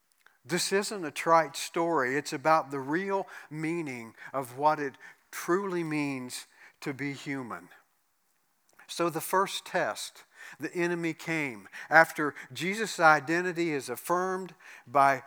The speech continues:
God and out of the baptism, hearing the "you are," and the enemy, "if you are," well, the enemy tries again. And the second test is jump down.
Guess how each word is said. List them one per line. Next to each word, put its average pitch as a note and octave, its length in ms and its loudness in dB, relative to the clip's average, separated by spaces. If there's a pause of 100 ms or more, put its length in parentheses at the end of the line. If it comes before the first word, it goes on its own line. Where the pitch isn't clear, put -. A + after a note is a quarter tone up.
(260)
God E3 480 6 (440)
and C#3 260 -6 (220)
out C#3+ 200 8
of B2+ 100 -4
the C3 60 -8
baptism, F#3 840 2 (300)
hearing C#3+ 400 -4
the B2 120 -6
"you F3+ 300 -4
are," F3+ 400 4 (240)
and C3 240 -4
the B2+ 180 -8
enemy, F3 540 -2 (380)
"if F#3 260 0
you D#3+ 200 0
are," C#3+ 420 6 (120)
well, D3 120 -2
the C#3+ 160 -8
enemy D#3+ 500 -2 (140)
tries C3+ 640 2
again. B2 560 -6 (720)
And D3 200 -2
the C3+ 120 -4
second G#3 480 0
test C#3+ 640 -2
is C#3 380 -6 (200)
jump E3 400 0
down. F#2+ 440 -4